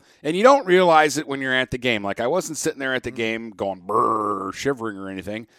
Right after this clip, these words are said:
Speaker 1: but I got home and I sat down on the couch, and I'm loading up the games to put on the, the website and all that, and I'm just like, "Man, I've got this chill," and I'm wrapped up in four blankets, trying to get the dog to come over, but the
Speaker 2: Hmm.
Speaker 1: dog hates me and won't come over.
Speaker 2: <laughs>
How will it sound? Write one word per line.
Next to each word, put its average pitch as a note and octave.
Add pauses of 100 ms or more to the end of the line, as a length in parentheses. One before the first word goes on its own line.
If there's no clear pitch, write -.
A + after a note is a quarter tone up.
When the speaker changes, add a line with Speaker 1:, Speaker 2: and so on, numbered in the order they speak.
(320)
Speaker 1:
but A#2+
I B2
got E3+
home D#3
and C#3+
I A#2+
sat C3+
down C#3+
on C3
the B2
couch, A#2
and G#2+
I'm G2
loading G#2+
up A2+
the G#2+
games G#2+
to -
put G#2
on G#2
the, G2+
the G2+
website G2+
and G#2
all F#2+
that, A2
and B2+ (520)
I'm A#2
just B2
like, A#2+ (160)
"Man, D3+ (200)
I've -
got A#2+
this A#2
chill," F#3+
and G2+
I'm F2+
wrapped G#2+
up B2
in A2
four A#2+
blankets, A2+ (640)
trying A2
to A2+
get A#2
the A2+
dog G#2+
to G#2+
come A2+
over, A#2
but D3+
the C3
Speaker 2:
Hmm. -
Speaker 1:
dog A2
hates A2
me G#2+
and G2+
won't G#2
come G#2+
over. G#2+
Speaker 2:
<laughs> -